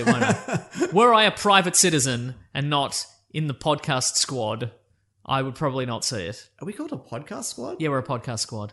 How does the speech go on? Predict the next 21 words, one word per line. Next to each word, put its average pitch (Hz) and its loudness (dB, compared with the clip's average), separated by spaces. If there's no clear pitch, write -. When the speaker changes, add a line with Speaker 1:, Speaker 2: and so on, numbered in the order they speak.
Speaker 1:
We're 143 -8
in 143 -4
the 135 -4
podcast 120 -8
squad. 107 -8
Speaker 2:
Oh, - -20
man. - -20
Speaker 1:
It's - -6
spelt 131 -2
S 139 0
K 135 0
W 127 -2
A 117 -2
D. 120 -4
That's 123 -4
why 180 -2
we 160 -4
got 156 -4
those 143 -4
tattoos. 127 -6
Speaker 2:
Oh. 208 4